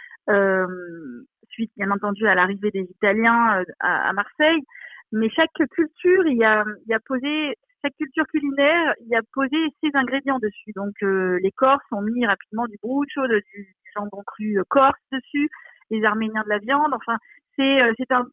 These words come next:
finalement le plat qui, euh, qui est facile à adapter pour chacun. Et, euh, la pizza, ce n'est pas cher. Alors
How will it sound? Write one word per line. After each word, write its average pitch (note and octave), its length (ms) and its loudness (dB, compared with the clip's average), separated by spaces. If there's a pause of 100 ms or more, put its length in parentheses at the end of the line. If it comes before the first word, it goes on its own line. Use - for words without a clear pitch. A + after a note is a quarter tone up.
(120)
finalement C4 460 2
le A#3+ 160 0
plat C4+ 240 2 (160)
qui, A#3 240 -2
euh, F#3+ 300 2 (720)
qui B3+ 80 -2
est A#3+ 160 0
facile C#4 400 0
à A#3+ 60 6
adapter A3+ 480 0
pour A3+ 160 -14
chacun. B3+ 380 2 (680)
Et, A3+ 280 4
euh, G3 920 2 (520)
la F#3 120 -4
pizza, G3 280 -2
ce A3+ 220 -4
n'est F#3 60 -2
pas G3 140 0
cher. C#4 400 4 (160)
Alors F3 280 -2